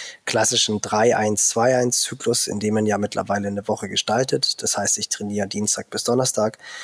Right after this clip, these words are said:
Freitag ist dann Entlastungstag, dann trainiere ich Samstag und Sonntag wieder und dann ist Montag bei mir sehr gerne ein kompletter Ruhetag oder halt der nächste Entlastungstag,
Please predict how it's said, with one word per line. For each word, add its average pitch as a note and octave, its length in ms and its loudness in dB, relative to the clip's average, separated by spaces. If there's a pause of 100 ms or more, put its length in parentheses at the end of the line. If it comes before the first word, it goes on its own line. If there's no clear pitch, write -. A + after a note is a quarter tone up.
(160)
Freitag G#2+ 400 0
ist - 160 -2
dann G2+ 120 -4
Entlastungstag, A2+ 880 0
dann G#2 160 -2
trainiere G#2 280 -4
ich - 80 -2
Samstag G#2+ 400 -2
und F#3+ 140 -4
Sonntag B2+ 440 -2
wieder A2+ 300 0 (280)
und G2+ 140 -4
dann G2+ 120 -2
ist - 160 -4
Montag G#2 480 -4 (320)
bei G#2+ 120 2
mir A2 240 4
sehr G#2 160 0
gerne G2 220 -2
ein G2 100 -4
kompletter C3+ 420 2
Ruhetag C3+ 580 0
oder G2+ 200 -2
halt G#2 180 -4
der A2+ 80 -4 (260)
nächste A2 300 -2
Entlastungstag, - 720 -4